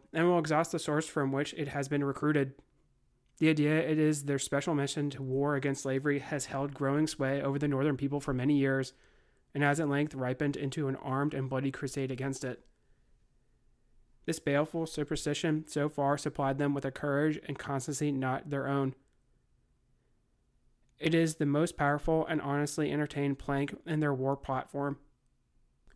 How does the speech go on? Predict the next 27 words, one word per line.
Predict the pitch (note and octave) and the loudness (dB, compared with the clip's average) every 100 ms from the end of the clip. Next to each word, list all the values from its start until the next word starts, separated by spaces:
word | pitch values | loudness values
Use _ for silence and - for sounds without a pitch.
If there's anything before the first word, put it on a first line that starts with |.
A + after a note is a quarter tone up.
| _ - - - - - - | _ -20 -20 -20 -20 -12 -4
Knock | D3+ D#3 | -4 -2
this | E3+ | 0
away | D3+ C3 D3+ | 0 0 2
and | D#3 | 2
what | C#3+ | 0
is | C3+ B2 | -2 -2
left? | C3+ B2 - - _ _ - | -2 -4 -10 -20 _ _ -10
A | |
bloody | C#3 D3 E3+ | 0 2 2
ambition | C3+ C3 C#3 D#3+ | 2 0 -2 -2
for | C#3+ B2+ | -4 -4
more | C3 D3+ | 0 0
territory, | - C3+ C#3 E3+ E3 E3 - _ _ | 0 -2 -2 -2 -2 -2 -8 _ _
a | - | -14
pretended | - C#3+ - D3 D#3 D3 | -8 -8 -2 0 0 0
veneration | C#3+ C3 C3+ - D3+ | -2 0 -2 -4 -6
for | C#3 | -4
the | |
Union, | B2+ C#3 D3+ E3 D#3+ D#3 _ _ _ | -4 2 2 4 2 -2 _ _ _
which | C#3 C3+ | -6 -2
one | C3+ C3 D3 | 0 0 0
of | C#3 C3+ | -2 -2
their | C3 - | -4 -2
own | C3+ D3+ D3 | 0 2 2
most | B2+ - | 0 -6
distinguished | - D3 D#3+ D#3 | -8 -2 0 -2
orators, | - C3+ D3+ F3 F3+ | -2 0 2 4 2